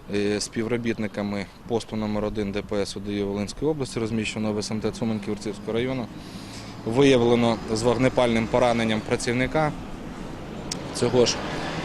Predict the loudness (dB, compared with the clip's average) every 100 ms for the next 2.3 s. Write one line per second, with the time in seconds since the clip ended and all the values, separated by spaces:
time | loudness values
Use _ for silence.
0 | -6 -2 4 4 4 4 2 4 2 2
1 | 2 2 -2 0 0 2 2 0 0 0
2 | 0 0